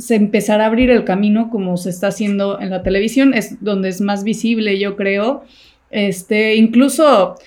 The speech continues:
digo, si nos vamos a la academia, ¿no? Creo que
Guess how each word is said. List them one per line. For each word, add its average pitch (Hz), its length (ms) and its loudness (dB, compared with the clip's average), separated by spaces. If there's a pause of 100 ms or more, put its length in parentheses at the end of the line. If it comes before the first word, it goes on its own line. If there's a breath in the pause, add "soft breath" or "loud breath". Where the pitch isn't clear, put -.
(280 loud breath)
digo, 214 180 2
si 208 100 0
nos 202 160 0
vamos 233 240 4
a 240 60 4
la 180 80 4
academia, 190 480 2
¿no? 226 240 -2
Creo 202 180 -4
que 214 320 -2